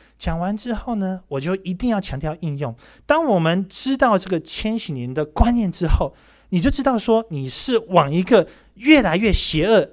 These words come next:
越来越糟糕的时代，还是越来越基督得胜、越来越美好的时代前进。OK，不同的千禧年观有不同的看法的。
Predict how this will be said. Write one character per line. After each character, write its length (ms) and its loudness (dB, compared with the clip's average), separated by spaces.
越 160 4
来 140 6
越 220 2
糟 460 4
糕 180 4
的 80 2
时 220 -6
代， 260 0
还 300 4
是 380 -4
越 260 2
来 140 4
越 300 4
基 320 -4
督 180 -2
得 320 2
胜、 400 -2
越 140 0
来 160 4
越 340 2
美 300 4
好 260 8
的 100 -2
时 220 -8
代 180 4
前 240 -4
进。 180 -2
OK， 300 -2
不 120 4
同 160 4
的 80 0
千 160 0
禧 120 -8
年 120 -6
观 220 -2
有 80 -6
不 140 -8
同 400 -10
的 280 -4
看 280 4
法 180 -10
的。 160 -16